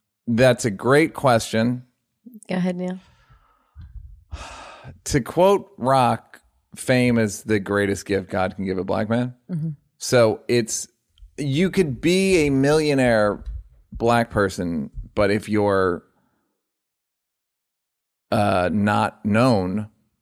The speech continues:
Speaker 1: you'd have to do, you'd have to be one of those, like, flashy, like, put yourself in your own commercials kind of guys to get, you'd have to take the money and put it aside to make yourself locally famous. <laughs>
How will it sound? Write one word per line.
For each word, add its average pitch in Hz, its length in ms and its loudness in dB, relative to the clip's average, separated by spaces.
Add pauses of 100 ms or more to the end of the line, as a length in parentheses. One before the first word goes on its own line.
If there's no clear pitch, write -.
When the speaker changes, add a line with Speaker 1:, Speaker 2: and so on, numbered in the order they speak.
(340)
Speaker 1:
you'd 180 240 4
have 202 360 0
to 202 120 2
do, 139 280 -4
you'd 156 240 0
have 180 300 0
to 180 60 -4
be 170 140 4
one 160 140 4
of 143 60 2
those, 123 220 2
like, 110 300 0 (560)
flashy, 127 600 2
like, 104 500 0 (380)
put 147 180 4
yourself 123 360 2
in 120 60 2
your 113 120 4
own 113 120 4
commercials 117 600 0
kind 131 160 0
of 127 80 0
guys 131 460 2 (340)
to 131 120 2
get, 123 540 0
you'd 139 160 2
have 175 140 2
to 165 80 -4
take 143 460 -2
the 170 80 2
money 104 520 -2 (560)
and 120 180 2
put 147 200 2
it 131 100 2
aside 117 480 2
to 123 140 -2
make 110 340 2
yourself 104 400 0
locally 95 440 -2
famous. - 540 -8 (640)
<laughs> - 80 -16